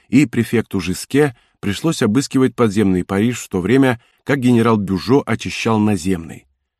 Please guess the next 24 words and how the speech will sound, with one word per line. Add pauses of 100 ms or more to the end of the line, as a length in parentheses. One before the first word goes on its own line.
(200)
Одновременное
исполнение
этих
двух
задач,
имевших
связь
между
собой, (380)
требовало
от
правительства
одновременного
действия
двойной
силы – (260)
которой
наверху
была
представлена
армией, (240)
а
внизу
полицией.